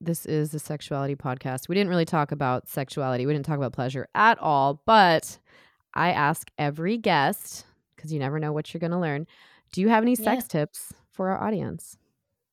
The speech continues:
Speaker 2: Communication. Do not
Speaker 1: Aw.
Speaker 2: assume anything.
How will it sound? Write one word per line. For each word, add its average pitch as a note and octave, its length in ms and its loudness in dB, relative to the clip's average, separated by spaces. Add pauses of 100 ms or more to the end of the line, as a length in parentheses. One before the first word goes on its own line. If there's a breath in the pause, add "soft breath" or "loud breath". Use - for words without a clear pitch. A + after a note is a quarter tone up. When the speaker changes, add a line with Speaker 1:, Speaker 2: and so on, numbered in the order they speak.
(140)
Speaker 2:
Communication. G3 1500 -4
Do E3+ 160 -6
not F3 220 -2
Speaker 1:
Aw. - 60 2
Speaker 2:
assume F3 300 -4
anything. E3+ 760 -6